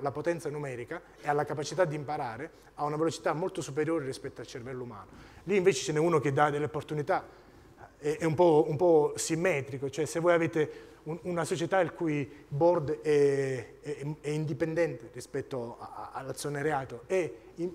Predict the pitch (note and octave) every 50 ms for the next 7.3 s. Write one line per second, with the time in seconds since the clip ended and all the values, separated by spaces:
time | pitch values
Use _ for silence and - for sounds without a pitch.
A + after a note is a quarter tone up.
0 | - - E3+ F3+ - - G3+ G3+ F#3 D3 D3+ D#3+ F3 G3 F#3+ F3 E3 C#3 D3+ D3+
1 | C#3 - - D#3+ D3 D#3+ - D3+ D#3 D#3+ D#3+ D3 - - F3 D#3 - G#3 G3 F3
2 | D#3+ D#3 - E3 D3 B2+ D#3+ C#3+ - E3+ D3+ - - F3+ E3 D3+ C#3+ D3+ E3+ E3
3 | - E3 D3+ - D#3+ D#3 C#3 A#2+ A2 B2 D#3+ - - - - - - - - C#3+
4 | C3 C3 C3 B2+ B2 A#2+ - - - C#3 C#3 C3 B2+ B2+ A#2+ - C3 B2+ B2 -
5 | C#3+ C#3+ C#3 B2+ B2 C3 B2 A#2+ C3 C3 B2+ B2 B2 B2 - - - - - -
6 | - - B2+ B2 B2 B2 A#2+ A#2+ B2 C3 C3 C3 C3 B2+ C3 C#3 C3 C#3 C#3+ C#3+
7 | C#3 C3+ C3+ C3 B2